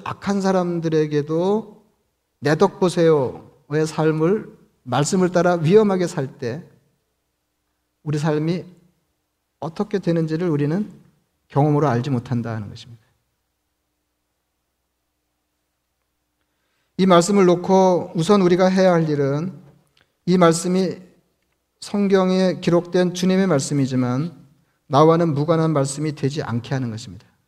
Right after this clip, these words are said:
제일 먼저 생각해야 될 것은 이 말씀과 내 삶이 무관하지 않게 하옵소서. 왜냐하면 내게 주어진 말씀이니까. 어떻게든지 이 말씀을 붙드는 현실적인 방법은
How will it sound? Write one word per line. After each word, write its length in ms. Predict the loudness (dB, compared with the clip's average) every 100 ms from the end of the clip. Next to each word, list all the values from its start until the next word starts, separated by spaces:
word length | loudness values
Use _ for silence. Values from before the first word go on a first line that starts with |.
| _ -18
제일 320 | -8 -2 -2 -2
먼저 200 | -4 -4
생각해야 400 | -2 -2 -2 -2
될 140 | -2
것은 380 | -6 -8 -10 -10 -16 _ _ _ _ _ _ _
이 60 | -4
말씀과 1120 | -2 -2 -4 -8 -6 -4 -2 -2 -4 -2 0
내 160 | 2 0
삶이 360 | -2 -4 -2
무관하지 500 | -2 -2 0 0 0
않게 300 | -2 -2 -4
하옵소서. 520 | -4 -6 -10 -16 -16 -20 _
왜냐하면 340 | -8 -6 -6 -4
내게 280 | 0 0
주어진 300 | 2 0 0
말씀이니까. 600 | -2 -4 -6 -10 -12 -18 -20 _ _ _ _ _ _ _ _ _ _ _ _ _ _ _ _ _ _ _ _ _ _ _ _ _ _ _
어떻게든지 600 | -2 4 6 6 4 2 2
이 40 |
말씀을 420 | 2 0 -2 -4
붙드는 680 | -4 -10 -6 -4 -2 -2 -2
현실적인 640 | 2 2 2 0 -2 -2
방법은 640 | -2 0 0 -2 -4 -6